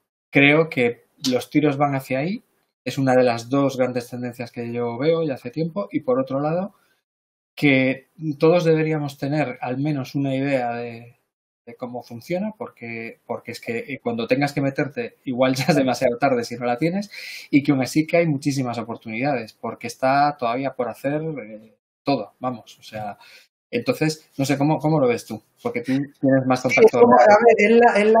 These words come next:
Speaker 2: conversación eterna en el mundo del desarrollo de cuánto me especializo en algo, ¿no? De, a mí particularmente hay un, hay,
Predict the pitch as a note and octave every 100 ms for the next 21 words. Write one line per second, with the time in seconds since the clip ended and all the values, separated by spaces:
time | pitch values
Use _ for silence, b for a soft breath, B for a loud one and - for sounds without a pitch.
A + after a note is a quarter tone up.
0 | A3+ A3 G3+ G3 F#3+ G#3+ G#3+ - G3+ F3+
1 | C#3 B2+ E3+ E3 E3 F#3 F#3 F3+ F3+ F3+
2 | F3 F#3 F#3+ G3+ G#3 F3 D#3+ E3 D#3+ D#3
3 | D#3 E3 F3 F3+ F3+ F3 F3+ - D3 D#3+
4 | D#3+ E3 D3 D3 D3 C#3+ B2+ C#3+ D#3 D3+
5 | D3 D3+ - D3+ D3+ F3 G3 G#3 G#3 G3
6 | G3+ G3 F3+ F3+ F#3 F3 F#3 F#3 F3+